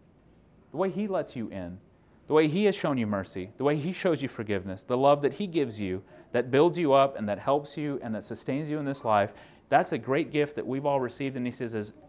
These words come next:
as you have received the gift, even so share that same gift with other people." Give that gift to each other. Minister that gift of love and of charity and of, and of the kind of love that helps cover sins.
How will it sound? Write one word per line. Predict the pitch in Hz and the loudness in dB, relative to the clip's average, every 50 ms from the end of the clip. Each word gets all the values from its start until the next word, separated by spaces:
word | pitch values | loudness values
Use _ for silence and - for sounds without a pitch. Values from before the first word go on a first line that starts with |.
| - - | -8 -4
as | 107 110 107 107 | -4 -4 -2 -2
you | 123 165 170 | -2 0 0
have | 160 156 147 | 0 0 -2
received | 151 139 - 156 156 151 | -2 -6 -6 -6 -6 -4
the | 143 135 | -6 -4
gift, | 135 143 147 147 147 - - - _ _ | -2 -2 -2 -2 -6 -12 -20 -20 _ _
even | 160 156 147 143 135 | -2 -2 0 0 -2
so | 127 - 139 131 123 | 0 2 2 2 2
share | - - 135 127 123 | 0 0 -2 0 0
that | 120 120 113 - | 0 -2 -2 -2
same | - 123 113 107 104 | -6 -6 -6 -4 -2
gift | 110 110 107 - | -2 -4 -2 -4
with | 107 101 | -6 -4
other | 101 107 104 95 | -4 -4 -4 -6
people." | - 107 92 - 85 82 - - - - - - - - - - - - - - - - - - - - | -8 -10 -8 -8 -10 -10 -10 -14 -18 -18 -18 -20 -20 -20 -20 -20 -20 -20 -20 -20 -20 -20 -18 -16 -16 -6
Give | 113 135 143 147 139 123 | 0 2 4 4 6 6
that | 131 123 131 - 131 | 6 6 6 4 4
gift | 120 123 120 120 - - - - | 4 4 4 4 0 -6 -14 -8
to | - 120 113 | -4 -4 -2
each | 110 101 113 | -2 -2 -2
other. | 107 98 82 78 87 - - _ _ _ _ _ _ _ _ | -2 -2 -2 -6 -10 -14 -18 _ _ _ _ _ _ _ _
Minister | 107 107 127 139 147 160 147 - - 147 123 | -4 -2 0 0 0 -2 -4 -2 0 0 2
that | 123 120 120 - | 2 2 0 0
gift | - 120 110 101 - - - - - - - - - - - - - | -2 -2 -2 -2 -4 -10 -18 -20 -20 -20 -20 -20 -20 -20 -20 -12 -4
of | - 120 113 110 | -2 -2 0 0
love | 110 110 117 123 127 104 95 95 92 - - | 2 4 6 6 6 6 4 2 -2 -8 -10
and | - 113 107 101 | -8 -6 -4 -4
of | 95 - | -6 -8
charity | - - 139 127 123 123 117 107 101 101 - | -6 -2 0 2 2 2 2 0 -2 -2 -4
and | 104 104 | -6 -6
of, | 101 98 101 - - - _ _ - | -6 -8 -8 -12 -20 -20 _ _ -8
and | - 107 107 | -6 -4 -4
of | 101 98 - - - _ - 110 | -4 -6 -8 -14 -20 _ -12 -10
the | 110 - | -10 -6
kind | - - 131 139 135 | -2 -2 -2 0 -2
of | 117 110 | -2 0
love | 113 123 135 131 117 | 2 2 2 2 2
that | 120 - | -2 -2
helps | - - 123 107 - | -2 -2 -4 -4 -4
cover | - - - 131 123 127 131 | -10 -6 -2 -2 -2 -2 -2
sins. | 117 - - 131 127 131 107 101 101 - - - | -6 -6 -6 -6 -4 -4 -4 -6 -10 -12 -16 -20